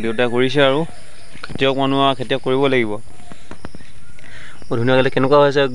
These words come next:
গছখিনি, আপোনালোকে নিশ্চয় এটা comment কৰি জনাব বুলি আশা ৰাখিছোঁ দেই ৰাইজসকল। এই ভিডিঅ'টো চাই আপোনালোকে নাভাবিব যে মই শাক খোৱা, ভাত খোৱা ভিডিঅ' বনাই আছোঁ বুলি। এনেই মানে বাৰীখন কিবা এটা ভাল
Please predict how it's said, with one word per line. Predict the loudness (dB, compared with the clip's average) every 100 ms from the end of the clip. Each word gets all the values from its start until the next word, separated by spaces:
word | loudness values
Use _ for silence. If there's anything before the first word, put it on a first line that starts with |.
| 2
গছখিনি, | 2 0 0 0
আপোনালোকে | 0 0 0 0
নিশ্চয় | -2 -2
এটা | 0 -2
comment | 0 -2 0
কৰি | -2 0
জনাব | 2 4
বুলি | 4 4
আশা | 2 0
ৰাখিছোঁ | 0 2
দেই | 6 6 6
ৰাইজসকল। | 2 0 -8 -8 -8 -8 -6 -4 -2 -2 0 2
এই | 4
ভিডিঅ'টো | 4 6
চাই | 4 2
আপোনালোকে | 0 -2
নাভাবিব | -2 -2 -2 -2 -2
যে | -2 -2
মই | -2
শাক | -2 -2
খোৱা, | -4 -4 -4 -4
ভাত | -4 -2
খোৱা | -2
ভিডিঅ' | -2 -2
বনাই | -2 -2
আছোঁ | -2 -2
বুলি। | -2 -4 -4 -4 -2
এনেই | 2 4 4
মানে | 4 2
বাৰীখন | 2 2 0 0 0 -2 -4 -4 -4 -4 -4 -4
কিবা | 2 2
এটা | 4
ভাল | 2